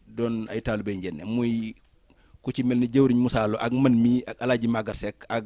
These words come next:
ñi ci topp, ak Mbay Sàmb ak ñoom Alsaan gaa yëpp ñu àndandoo def ko,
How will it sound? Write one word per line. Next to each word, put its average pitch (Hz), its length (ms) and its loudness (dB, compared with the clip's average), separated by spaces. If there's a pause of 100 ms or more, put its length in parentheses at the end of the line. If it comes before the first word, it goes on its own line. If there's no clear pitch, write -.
ñi 120 160 -6
ci 135 80 -6
topp, - 240 -2 (960)
ak 113 140 -2
Mbay 123 240 2
Sàmb 110 280 0
ak 117 160 0
ñoom 120 220 0
Alsaan 107 320 -2
gaa 107 160 0
yëpp 127 180 2 (140)
ñu 113 160 -4
àndandoo 110 380 0
def 107 180 -4
ko, 104 160 -14